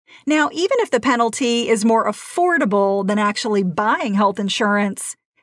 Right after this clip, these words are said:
skipping the coverage is a huge mistake. Paying the penalty is money that you'll never see again. It's just gone. And if you get sick or injured and you don't have insurance,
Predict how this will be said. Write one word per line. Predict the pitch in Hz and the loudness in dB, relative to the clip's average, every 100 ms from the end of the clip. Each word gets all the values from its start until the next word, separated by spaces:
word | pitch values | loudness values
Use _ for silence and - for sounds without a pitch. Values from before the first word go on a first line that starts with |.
| - | -14
skipping | - - 311 339 | -12 -6 -6 0
the | 285 | 0
coverage | - - 220 220 220 202 - | 0 -2 0 0 -2 -2 -2
is | 220 220 | -4 -2
a | 226 220 | -4 -4
huge | 214 - - 285 240 202 196 | -6 -10 -2 0 0 -2 -4
mistake. | 190 - 214 196 - - - _ _ _ - _ | -8 -6 -4 -4 -6 -12 -20 _ _ _ -20 _
Paying | 311 277 269 | -2 2 4
the | 254 | 2
penalty | 247 226 226 247 220 | 0 -2 -2 -4 -2
is | 214 233 | -4 -2
money | 226 233 233 | -2 -2 -2
that | 226 220 | -2 -2
you'll | 226 | -2
never | 220 226 254 - 220 | 0 2 0 -4 -6
see | - 269 381 | -6 -6 -4
again. | 294 220 - 220 | -2 -2 -4 -6
It's | 214 - | -8 -6
just | 233 233 214 | -6 -6 -8
gone. | 180 202 277 - 226 226 - _ - - | -2 0 0 0 -4 -8 -10 _ -20 -8
And | 254 269 262 247 | -2 0 0 -2
if | 254 254 | -4 -2
you | 262 | -2
get | 262 | -2
sick | - 269 269 | -2 -4 -2
or | 220 | -2
injured | 214 311 240 226 220 | 0 0 0 0 2
and | 214 | 0
you | 202 | 2
don't | 208 202 | 0 0
have | 220 190 | -2 -2
insurance, | 185 - 262 226 190 190 - | -4 -2 -2 -2 -4 -8 -10